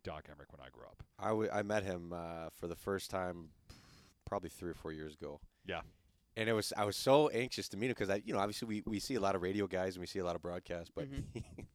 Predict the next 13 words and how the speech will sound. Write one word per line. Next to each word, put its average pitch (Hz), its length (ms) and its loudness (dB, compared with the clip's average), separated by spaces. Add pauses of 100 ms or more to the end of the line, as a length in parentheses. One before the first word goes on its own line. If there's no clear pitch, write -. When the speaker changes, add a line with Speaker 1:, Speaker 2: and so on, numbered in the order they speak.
(600)
Speaker 2:
I, - 60 -4 (420)
he 135 140 0
cracked 143 340 6
me 123 80 0
up 131 160 2
because 104 300 -2
he, 113 80 2
I - 20 2
mean, 104 140 0
he 120 140 2
is 92 120 4
so 110 320 4
cordial. 85 500 0